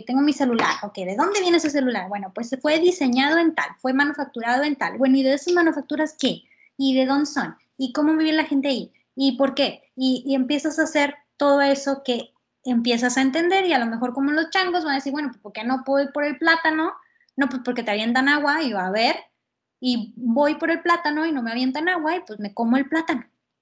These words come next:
¿Me explico? Entonces empiecen a, a preguntarse y a ver.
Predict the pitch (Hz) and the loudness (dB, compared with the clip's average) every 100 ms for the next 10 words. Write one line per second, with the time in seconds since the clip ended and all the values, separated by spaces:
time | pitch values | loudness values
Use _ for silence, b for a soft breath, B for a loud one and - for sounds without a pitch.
0 | _ 233 240 240 269 302 269 269 302 285 | _ -6 -6 -2 -2 0 -2 -2 0 0
1 | 269 285 320 311 254 - 240 240 233 220 | 2 0 2 0 0 -2 -4 -4 -6 -6
2 | 208 233 233 220 202 180 - | -4 -4 -4 -10 -8 -8 -12